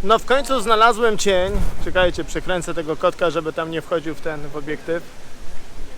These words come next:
W końcu znalazłem trochę cienia. Jestem naprzeciwko wieży Eiffla. Mówiłem, że wokoło wieży Eiffla jest zrobiony taki szklany mur.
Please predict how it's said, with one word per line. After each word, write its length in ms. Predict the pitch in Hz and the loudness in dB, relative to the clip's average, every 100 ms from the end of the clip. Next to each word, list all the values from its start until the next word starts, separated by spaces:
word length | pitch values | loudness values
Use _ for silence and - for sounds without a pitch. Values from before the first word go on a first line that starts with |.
| - - - - - - - - - - | -8 -8 -6 -6 -8 -2 0 0 -2 -2
W 20 | |
końcu 280 | - 214 214 | 0 0 0
znalazłem 400 | 185 202 196 190 | 0 2 2 0
trochę 300 | 185 185 180 | -2 0 0
cienia. 440 | - 185 180 180 175 | 0 0 0 0 -2
Jestem 320 | 165 - 170 | -2 -2 -2
naprzeciwko 1040 | 165 165 160 160 156 - 165 - 160 175 | 0 0 0 0 -2 -4 -4 -2 0 0
wieży 320 | 156 170 165 | -2 -4 0
Eiffla. 440 | 170 180 - 170 160 | 0 0 -2 -4 -4
Mówiłem, 280 | - 196 190 | -6 -4 -2
że 220 | 165 180 | 2 2
wokoło 420 | 151 180 202 196 | 2 -2 0 0
wieży 280 | 170 190 175 | 0 0 4
Eiffla 300 | 185 - 175 | 4 4 0
jest 340 | 170 175 - 160 | 0 -2 -4 -8
zrobiony 460 | 143 170 180 180 | -6 -4 -4 -4
taki 240 | 170 165 - | -4 -4 -6
szklany 400 | - 175 175 170 | -4 -2 -2 -2
mur. 360 | 196 196 147 | -4 -4 -6